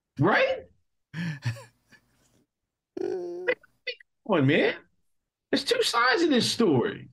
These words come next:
Speaker 2: <laughs> Your kufi on tight.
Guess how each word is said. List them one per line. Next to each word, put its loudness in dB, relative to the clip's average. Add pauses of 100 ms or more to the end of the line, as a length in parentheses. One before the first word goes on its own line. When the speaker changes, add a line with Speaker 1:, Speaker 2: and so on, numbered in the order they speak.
(160)
Speaker 2:
<laughs> -8 (2000)
Your -6
kufi -4
on -10
tight. -2